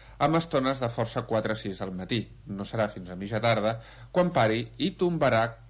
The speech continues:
cap a garbí fluix. Demà la temperatura màxima voltarà als vint-i-quatre a vint-i-sis o vint-i-set graus fins i tot,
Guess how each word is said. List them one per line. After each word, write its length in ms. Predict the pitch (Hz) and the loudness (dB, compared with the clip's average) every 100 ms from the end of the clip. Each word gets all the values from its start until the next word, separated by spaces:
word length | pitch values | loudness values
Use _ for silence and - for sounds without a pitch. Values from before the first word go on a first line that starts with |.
| - - | -14 -4
cap 200 | 120 113 | -2 0
a 100 | 104 | 0
garbí 320 | 98 95 98 98 | 0 -4 -6 -8
fluix. 440 | - 98 76 - - - - | -8 -12 -12 -14 -20 -20 -14
Demà 260 | 95 92 143 160 - - - 120 | -8 -2 -2 -4 -12 -20 -6 -2
la 100 | 113 | 2
temperatura 520 | 110 107 101 101 95 | 2 2 2 0 0
màxima 480 | 104 117 - 143 123 | 0 -2 -4 -4 -2
voltarà 320 | 107 104 95 | -2 0 0
als 120 | 95 110 | -2 -6
vint-i-quatre 680 | 98 101 - 117 120 139 131 131 131 135 | -8 -8 2 2 4 2 2 4 2 2
a 60 | 151 | 0
vint-i-sis 680 | 139 123 110 - - 160 135 | 0 -6 -8 -10 -6 -6 -4
o 100 | 101 | -4
vint-i-set 540 | 104 101 - - 135 123 | -6 -8 -10 -6 -4 0
graus 280 | 104 107 - | -2 -2 -6
fins 200 | 104 90 | -10 -8
i 80 | 92 | -4
tot, 260 | 135 196 | -2 -2